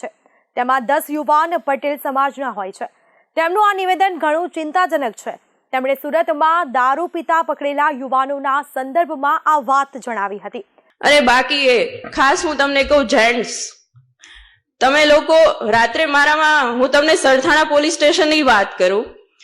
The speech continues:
Speaker 2: સાંજે અમે લોકોનું કામ છે કે સૌથી વધારે નશાની હાલતમાં હોય એમના કેસ કરવા. એટલે અમે અમારા ટાર્ગેટ ઉપર નીકળતા હોય છે કે આટલા કેસ આજે કરવાના છે. એમાંથી પંદર છોકરા લાવ્યા હોય, એમાંથી દસ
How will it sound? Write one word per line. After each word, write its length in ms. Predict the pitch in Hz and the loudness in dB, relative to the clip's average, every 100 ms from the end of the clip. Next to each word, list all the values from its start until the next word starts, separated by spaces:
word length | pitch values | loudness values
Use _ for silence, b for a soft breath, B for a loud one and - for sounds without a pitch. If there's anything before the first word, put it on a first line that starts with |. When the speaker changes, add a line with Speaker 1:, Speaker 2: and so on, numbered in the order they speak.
| b b _ _ | b b _ _
Speaker 2:
સાંજે 500 | - 247 240 240 330 | -2 0 2 0 0
અમે 240 | 320 311 311 | 2 2 4
લોકોનું 440 | 302 311 311 311 | 4 4 2 2
કામ 300 | 277 254 294 | 2 2 2
છે 520 | 294 339 311 - - - | 0 2 2 -2 -10 -2
કે 80 | 294 | 2
સૌથી 400 | 320 269 311 302 | 4 4 4 4
વધારે 360 | 285 285 302 | 4 6 4
નશાની 460 | 277 233 330 294 302 | 4 2 2 2 2
હાલતમાં 460 | 269 285 285 285 | 4 2 0 0
હોય 120 | 285 262 | 2 2
એમના 240 | 262 262 | 2 0
કેસ 380 | 247 233 - - | 2 2 2 0
કરવા. 320 | 185 143 139 - _ _ b b | -2 -2 -6 -10 _ _ b b
એટલે 180 | 240 277 | 0 4
અમે 240 | 269 294 | 4 4
અમારા 280 | 294 294 294 | 4 4 4
ટાર્ગેટ 440 | 277 254 247 294 | 2 0 0 -4
ઉપર 240 | 277 247 285 | -2 0 0
નીકળતા 520 | 269 269 285 285 220 | 0 2 2 4 2
હોય 180 | 190 185 | 2 0
છે 160 | 269 | -2
કે 160 | 269 254 | 0 2
આટલા 280 | 220 226 247 | 2 2 0
કેસ 280 | 247 247 247 | 0 0 2
આજે 280 | 214 233 | 2 2
કરવાના 560 | 233 240 233 170 160 - | 2 2 2 0 -6 -10
છે. 220 | - 185 B B B B - | -14 -18 B B B B -4
એમાંથી 360 | 254 285 339 359 | 2 4 4 4
પંદર 480 | 233 262 277 311 | 4 4 4 4
છોકરા 480 | 302 320 277 277 294 | 2 -2 0 2 4
લાવ્યા 300 | 269 262 294 | 4 4 4
હોય, 260 | 269 180 175 - - b b b - | 4 2 -2 -10 -20 b b b -4
એમાંથી 380 | 247 277 302 320 | 0 2 2 2
દસ 360 | 226 277 - | 4 4 4